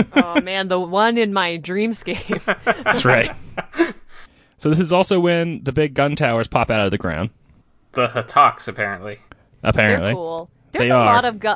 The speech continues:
Speaker 1: there's a lot of, uh, gunfire in this episode. I just
Speaker 3: Yeah,
Speaker 1: wanna say,
Speaker 3: there
Speaker 1: like, I
Speaker 3: is.
Speaker 1: know they're, they're often running around doing, running, shooting technobabble at the same time, especially Sam.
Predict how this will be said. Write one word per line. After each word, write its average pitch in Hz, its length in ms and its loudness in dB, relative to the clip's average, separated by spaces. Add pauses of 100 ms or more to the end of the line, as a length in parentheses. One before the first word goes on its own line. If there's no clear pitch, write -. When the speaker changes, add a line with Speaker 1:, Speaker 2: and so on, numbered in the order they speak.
Speaker 1:
there's 330 200 -6
a 480 100 -4
lot 302 200 -2
of, 254 120 -6
uh, 202 340 0
gunfire 220 600 -2
in 247 100 -4
this 254 140 -8
episode. 269 480 -4
I 247 60 -6
just 214 100 -10
Speaker 3:
Yeah, 151 160 2
Speaker 1:
wanna 262 100 0
say, - 100 0
Speaker 3:
there - 100 -2
Speaker 1:
like, 220 140 -4
I 226 40 -2
Speaker 3:
is. 226 100 -4
Speaker 1:
know 269 100 -2
they're, 262 260 0 (280)
they're 262 360 0
often 262 480 0
running 269 300 0
around 262 480 0
doing, 247 520 -2 (440)
running, 233 360 2
shooting 226 460 -2
technobabble 220 760 0
at 196 180 2
the 196 80 -6
same 202 280 -4
time, 196 340 0
especially 185 600 -2
Sam. 196 520 0